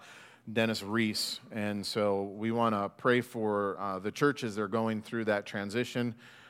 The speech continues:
and also, um, that the Lord would meet them in, in their place of worship today as God also meets us here. So let's pray together, if you will.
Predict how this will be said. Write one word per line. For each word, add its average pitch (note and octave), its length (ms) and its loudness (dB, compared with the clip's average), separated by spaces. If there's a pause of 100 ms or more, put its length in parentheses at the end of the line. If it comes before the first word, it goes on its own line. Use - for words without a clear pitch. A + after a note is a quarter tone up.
(160)
and G#2 240 -4
also, G2+ 760 -2
um, F#2 400 -6
that F#2+ 160 -2
the G2+ 60 -8
Lord G2+ 200 0
would F#2+ 160 -4
meet G#2+ 260 -4
them G#2+ 360 -2
in, G2 380 -8
in F#2+ 380 -8
their F#2+ 160 -2
place G#2+ 300 -4
of F2+ 140 -8
worship G2 320 -6
today F#2+ 340 -4
as F#2 180 -6
God F2+ 220 -4
also F#2 280 -8
meets F2+ 300 -10
us E2 140 -12
here. E2 180 -6
So F2+ 200 -10
let's A2 220 -4
pray G2 280 -4
together, F2 480 -6
if - 140 -12
you F2+ 100 -10
will. E2 220 -8